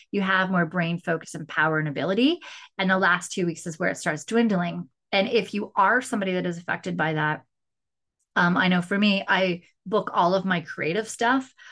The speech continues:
all of my big picture thinking, big projects in the first two weeks of my cycle, and, um, do more of the other work on the other two weeks. So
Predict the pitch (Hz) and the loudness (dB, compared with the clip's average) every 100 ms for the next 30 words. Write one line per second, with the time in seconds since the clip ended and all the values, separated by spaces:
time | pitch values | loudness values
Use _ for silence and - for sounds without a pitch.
0 | - - 170 180 180 160 - 175 175 196 | -18 -2 0 2 0 -2 -2 -2 -2 -6
1 | 180 190 175 180 175 180 160 156 175 175 | -6 -6 -4 -2 -2 -2 -2 -2 -6 -4
2 | 180 185 190 190 - 180 175 170 - - | -4 -2 -4 -4 -4 -2 0 -2 -4 -4
3 | - 233 214 208 220 214 220 226 233 269 | -4 -2 0 -2 -2 0 2 2 2 4
4 | 285 311 - - - _ 214 185 180 175 | 4 4 -6 -20 -20 _ 2 4 6 4
5 | 175 - _ _ _ 202 180 175 175 170 | 2 -2 _ _ _ 2 4 2 0 -6
6 | - _ _ _ _ _ _ _ 175 202 | -10 _ _ _ _ _ _ _ -6 0
7 | 190 185 185 180 175 - 190 190 170 - | 0 2 0 0 -4 -2 -2 -2 -2 -4
8 | - - _ 190 190 190 - 170 165 160 | -4 -10 _ -6 -4 -4 -4 -4 -2 -4
9 | 160 _ - 175 143 139 - - - - | -6 _ -4 -2 -2 -4 -8 -12 -12 -2
10 | 233 196 | 2 2